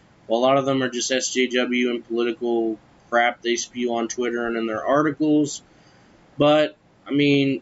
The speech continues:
you got, I mean, even, like, some of the more reputable ones that I follow, which isn't very many, by the way, are saying that it's just a mess of, unless you have, like, perfect, like, high-speed, gigabit, like, billion frames a second internet, it's gonna be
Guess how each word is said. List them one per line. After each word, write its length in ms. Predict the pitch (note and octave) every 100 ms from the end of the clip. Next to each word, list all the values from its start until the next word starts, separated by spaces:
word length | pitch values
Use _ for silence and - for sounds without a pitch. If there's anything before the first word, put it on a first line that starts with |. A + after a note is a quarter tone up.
| -
you 140 | - C#3+
got, 160 | D3+ -
I 40 |
mean, 200 | D3 D3
even, 280 | E3+ E3+ D#3
like, 260 | C#3 C3
some 180 | - C#3
of 60 | C3+
the 60 |
more 200 | C3 B2+
reputable 600 | B2 C#3 C#3+ C3 B2 A#2
ones 440 | A2+ A2+ A2+ A2+ A2+
that 100 | A2+
I 120 | A2
follow, 640 | - A2 G#2+ G#2+ G#2+ A2 A2 _ _ _ _ _
which 220 | A2+ -
isn't 240 | B2+ B2 B2
very 200 | A#2+ A#2+
many, 360 | A#2+ A#2+ A#2
by 200 | G#2+ G#2+
the 100 | G#2+ G#2+
way, 440 | G#2+ A2 G#2+ A2 A2
are 100 | G#2+
saying 520 | - A#2+ A#2 A#2 A2+
that 280 | A2 G#2+ G#2+ _ _ _ _ _ _ _
it's 180 | C3+ -
just 240 | E3 D3
a 140 | C3+ -
mess 580 | B2+ C3 C#3 D3 D3 -
of, 180 | B2+ A#2+
unless 300 | A#2 C3+ C#3
you 80 | D3+
have, 80 | C3+
like, 220 | B2+ -
perfect, 600 | - E3+ E3 E3+ D3 -
like, 240 | B2 A2+ -
high-speed, 1000 | - C#3 D3+ - - D3+ C#3+ C#3 C#3 C3 _ _ _ _ -
gigabit, 760 | D3 D3 C3+ C#3 C#3 C3+ -
like, 180 | B2 A#2+ _ _ _ _ -
billion 440 | D3+ D#3+ D3+ D3+
frames 400 | D3 C#3+ C#3+ C3+
a 60 | C3
second 460 | - C#3 C3+ C3
internet, 440 | C3 B2+ B2 A#2 A#2+
it's 180 | A#2
gonna 200 | - C3
be 320 | B2 A#2+ A#2